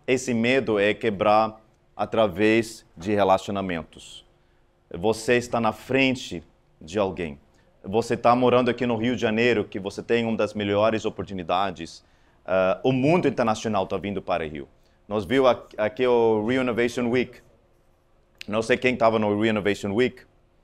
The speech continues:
Ahm, eu trabalho com eles também no internacionalização e nós vejo como cada edição tem mais players internacional.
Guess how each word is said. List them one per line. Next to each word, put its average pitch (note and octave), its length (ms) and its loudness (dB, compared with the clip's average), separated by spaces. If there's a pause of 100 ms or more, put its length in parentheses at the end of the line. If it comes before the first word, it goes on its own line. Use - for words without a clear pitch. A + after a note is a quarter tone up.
(320)
Ahm, F#2+ 520 4 (640)
eu G#2 120 -2
trabalho G#2+ 400 4
com A2+ 180 -2
eles G#2+ 160 -2
também G#2 240 -2
no F#2+ 380 -2
internacionalização G2+ 840 -4
e A2 40 0
nós A2 180 -2
vejo A#2 440 2
como A#2 280 -2
cada C3+ 680 4
edição A#2 800 -2 (460)
tem B2 100 0
mais A#2 760 2
players A#2 540 0
internacional. F2+ 760 -8